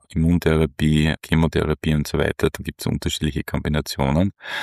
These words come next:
dauert's normalerweise länger, bis der Tumor zurückkommt, äh, meistens vierzehn Monate.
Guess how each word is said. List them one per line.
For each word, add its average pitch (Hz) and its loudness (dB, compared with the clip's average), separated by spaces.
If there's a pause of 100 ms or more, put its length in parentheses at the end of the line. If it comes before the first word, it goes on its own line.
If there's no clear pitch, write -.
(560)
dauert's 82 2
normalerweise 78 4
länger, 73 2
bis - -6
der - 2
Tumor 90 2
zurückkommt, - 2 (160)
äh, 71 2
meistens 71 0
vierzehn - -2
Monate. 85 4